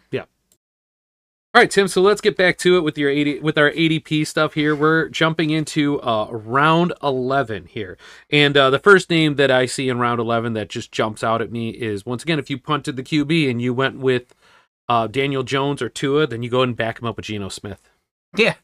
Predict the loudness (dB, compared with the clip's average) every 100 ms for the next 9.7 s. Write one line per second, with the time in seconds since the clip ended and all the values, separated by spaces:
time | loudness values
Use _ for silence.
0 | _ _ _ -8 -2 0 0 -2 -2 -4
1 | 0 0 0 -2 0 0 -2 -10 -10 -10
2 | -6 -6 _ _ -6 -2 2 4 4 2
3 | 0 -6 -2 -2 -2 -2 -2 -2 -6 -6
4 | -6 -8 -10 -8 -8 -10 -6 -6 -6 -6
5 | -4 -6 _ _ _ -6 -2 0 0 -2
6 | 0 2 2 0 -6 -8 -8 -8 -10 _
7 | -16 -8 0 0 0 2 6 6 4 2
8 | 2 0 0 0 -2 _ -20 -4 -4 2
9 | 2 4 4 2 0 -2